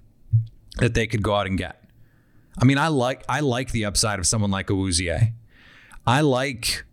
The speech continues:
William Jackson a lot. I really like Desmond King. In fact, I've loved him since he was coming out of college. I think Brian Poole is a really underrated player who, if he played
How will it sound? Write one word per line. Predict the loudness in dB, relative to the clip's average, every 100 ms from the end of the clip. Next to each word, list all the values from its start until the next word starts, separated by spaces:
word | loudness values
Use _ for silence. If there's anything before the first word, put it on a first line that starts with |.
| _ _ 4
William | 4 4
Jackson | 0 -2 -2 -2 -2 -2 0
a | 2
lot. | 2 2 0 -2 0 0 -2 -14 -20 _ _ -2
I | 2
really | 4 4 4
like | 4 2 0
Desmond | 0 2 0
King. | 0 -2 -2
In | -2 0
fact, | 0 0
I've | -2 -2
loved | -2 0 0
him | 0
since | 0 0 0
he | 2
was | 2 2 0 -4 -8 -4
coming | 0 2
out | 0
of | 0
college. | 2 2 0 -2
I |
think | -2 0
Brian | 0 0 2
Poole | 2 2
is | 2
a | 0
really | -2 -2 -2 -2
underrated | -2 0 0 -2 -2 0
player | 2 2 2
who, | 0
if | 0
he | -2
played | 0 0 0 -4